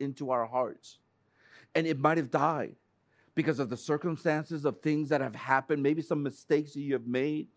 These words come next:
And so the thing that God wants to do, and he, and he's been speaking to you, it's, it's delayed because of some of those decisions you made,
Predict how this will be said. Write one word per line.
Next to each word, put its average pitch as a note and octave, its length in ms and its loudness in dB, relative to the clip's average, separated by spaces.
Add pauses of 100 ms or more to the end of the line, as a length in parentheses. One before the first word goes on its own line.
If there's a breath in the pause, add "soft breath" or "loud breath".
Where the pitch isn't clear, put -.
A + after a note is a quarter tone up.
(2500 soft breath)
And D#3+ 140 2
so E3+ 180 2
the D3 100 4
thing F#3+ 300 2
that F3 180 6
God D3+ 260 2
wants D#3 300 0
to D#3+ 100 -6
do, D#3+ 380 -2
and D3 120 2
he, D3 120 0 (560)
and A#2+ 120 -4
he's B2+ 260 -4
been C#3+ 160 -4
speaking F#3+ 460 -6
to C#3+ 120 -6
you, C3+ 260 -2 (300 loud breath)
it's, - 220 -2
it's - 180 -4
delayed D#3+ 560 4
because D3 480 0
of D3 140 0
some D#3+ 200 -2
of D#3 60 0
those D3+ 220 0
decisions D#3 600 -4
you D#3+ 80 -2
made, D#3+ 380 -2